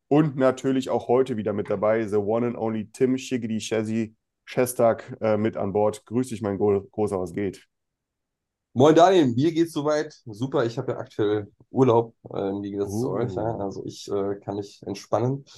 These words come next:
Speaker 2: und etwas erholen zumindest. Aber, aber, äh, den Podcast lasse ich natürlich nicht ausfallen. Zum einen, weil wir gestern tatsächlich von Shopify wieder Sachen geliefert bekommen haben, die es, äh, zu diskutieren gilt. Zum anderen aber auch, weil wir mal wieder einen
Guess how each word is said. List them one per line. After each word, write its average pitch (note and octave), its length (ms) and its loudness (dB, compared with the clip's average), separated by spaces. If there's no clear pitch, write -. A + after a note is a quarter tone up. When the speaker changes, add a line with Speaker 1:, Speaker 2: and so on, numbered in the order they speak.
Speaker 2:
und A2 140 0
etwas A2 260 0
erholen A2 380 4
zumindest. C#3+ 600 0
Aber, B2+ 460 4
aber, G2+ 480 -2
äh, G2 320 -4
den A2 180 -6
Podcast A#2+ 360 -2
lasse G#2+ 140 -4
ich - 60 -8
natürlich G#2+ 300 -6
nicht A2 160 -8
ausfallen. A#2+ 580 -4
Zum A2 220 -4
einen, A2+ 460 -2
weil G2+ 320 2
wir G#2+ 180 4
gestern A2+ 540 -2
tatsächlich G#2+ 400 -4
von G2+ 120 -4
Shopify A#2 480 -4
wieder G#2+ 200 -2
Sachen A2+ 240 -2
geliefert A2+ 320 -4
bekommen A2+ 320 -2
haben, G#2+ 200 0
die A2 80 -6
es, - 240 -6
äh, A2 320 2
zu A#2+ 120 -10
diskutieren B2+ 460 4
gilt. D#3+ 300 4
Zum D#3+ 320 2
anderen E3 360 4
aber A2+ 240 4
auch, A#2+ 260 0
weil B2 280 0
wir A#2 140 0
mal A2 260 -4
wieder A2+ 300 -4
einen G#2 440 -6